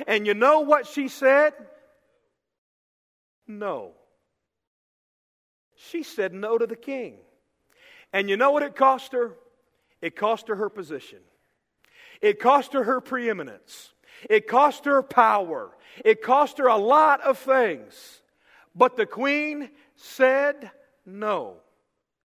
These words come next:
Now, I can tell you this, only God can take the broken pieces of our life and make something good out of it. And I know that Esther was at a place where she was gonna come in and,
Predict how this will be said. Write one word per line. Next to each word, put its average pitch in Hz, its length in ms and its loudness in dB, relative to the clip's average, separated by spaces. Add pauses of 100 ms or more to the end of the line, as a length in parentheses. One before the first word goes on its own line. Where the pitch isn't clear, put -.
(880)
Now, 151 80 -10
I 214 80 -2
can 220 80 -8
tell 220 180 -2
you 196 80 0
this, 214 220 -2
only 202 240 -8
God 185 380 -4
can 147 140 -16
take 165 460 -6 (1400)
the 139 80 -16
broken 165 440 -4
pieces 190 480 -12 (680)
of 143 140 -10
our 151 160 -2
life 165 320 -4 (840)
and 127 140 -20
make 156 160 -8
something 139 320 -14
good 156 160 -6
out 160 160 -4
of 160 80 -10
it. 175 140 -14 (420)
And 185 80 -2
I 240 60 2
know 262 200 4
that 196 160 -4
Esther 180 380 -6
was 147 320 -12 (260)
at 160 100 -10
a - 40 -12
place 185 320 -4
where 143 100 -14
she 190 160 -16
was 180 140 -12
gonna 175 140 -10
come 180 220 -10
in 185 180 -6
and, 143 140 -10